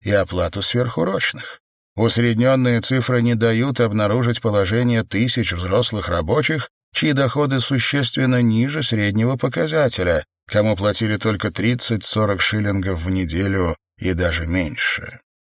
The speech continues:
Но прошу обратить внимание, что и указанный столь мизерный доход выше тех сумм,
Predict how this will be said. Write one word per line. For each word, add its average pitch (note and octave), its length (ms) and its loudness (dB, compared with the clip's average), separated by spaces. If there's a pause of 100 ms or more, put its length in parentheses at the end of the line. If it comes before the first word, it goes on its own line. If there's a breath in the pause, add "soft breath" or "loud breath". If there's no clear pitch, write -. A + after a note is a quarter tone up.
(440)
Но B2+ 220 4
прошу C3 360 2
обратить B2 480 2
внимание, A#2 580 2
что A#2 220 0
и A#2 80 2
указанный G#2+ 800 0
столь A2 320 -2
мизерный G2+ 720 0
доход G2 540 0
выше G2 500 -2
тех F2 300 -4
сумм, A#2+ 480 0